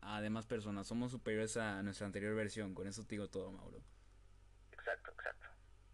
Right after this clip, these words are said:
Speaker 1: Y básicamente lo que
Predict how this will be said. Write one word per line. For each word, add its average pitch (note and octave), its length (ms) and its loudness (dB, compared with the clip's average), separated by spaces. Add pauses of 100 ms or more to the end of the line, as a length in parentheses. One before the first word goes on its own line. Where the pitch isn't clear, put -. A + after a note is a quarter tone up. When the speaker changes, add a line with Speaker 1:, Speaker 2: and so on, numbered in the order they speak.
(280)
Speaker 1:
Y C3+ 80 6
básicamente C3 960 4 (240)
lo A2 300 4
que G#2 440 2